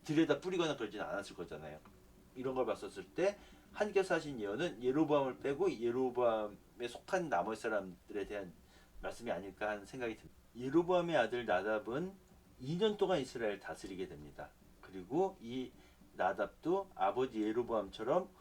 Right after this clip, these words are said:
우상 숭배하고 그런 아버지의 악한 길을 그대로 걷게 되죠. 그래서 이사카르 지파 출신인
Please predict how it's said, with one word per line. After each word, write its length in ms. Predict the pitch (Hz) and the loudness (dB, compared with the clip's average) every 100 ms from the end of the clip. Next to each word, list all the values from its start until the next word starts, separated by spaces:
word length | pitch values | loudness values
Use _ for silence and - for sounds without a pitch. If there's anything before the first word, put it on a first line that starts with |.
| - - | -20 -14
우상 280 | 107 165 160 | -2 0 0
숭배하고 720 | 147 131 110 107 160 165 - - - - - - - | -4 0 2 2 -2 -4 -10 -20 -20 -20 -20 -20 -18
그런 280 | - 131 127 - | -4 -2 -2 -6
아버지의 800 | 90 107 123 120 123 120 113 - - | -4 0 0 0 0 0 0 -2 -10
악한 580 | - - - 127 120 113 - - - - | -10 -10 -4 -4 -4 -8 -14 -20 -20 -16
길을 240 | 110 127 160 | -6 -4 -4
그대로 280 | - 113 - | -4 -4 -4
걷게 300 | 85 - - | -8 -12 -12
되죠. 340 | 78 - 71 - - - - - - - - - - - | -12 -12 -14 -16 -20 -20 -20 -20 -20 -20 -20 -20 -20 -14
그래서 460 | - 104 98 165 190 - - - | -4 -2 0 0 0 -6 -20 -16
이사카르 1080 | - - - 196 180 165 151 139 123 110 - - - - - - | 2 2 4 4 4 4 6 6 6 0 -6 -20 -20 -20 -20 -20
지파 460 | - - 127 117 - | -18 -2 2 2 0
출신인 640 | 123 - 117 127 196 220 | -8 -8 -6 0 0 -2